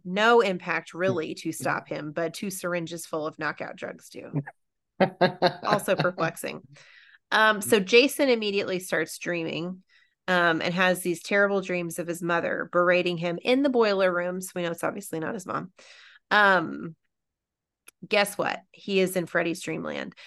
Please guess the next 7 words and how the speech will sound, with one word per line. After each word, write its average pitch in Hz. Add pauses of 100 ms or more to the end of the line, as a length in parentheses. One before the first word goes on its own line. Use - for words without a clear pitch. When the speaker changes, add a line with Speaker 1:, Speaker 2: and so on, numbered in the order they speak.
(220)
Speaker 1:
Uh, 208
we 214
see 247
this 208
fight - (460)
in 196
Freddy's 180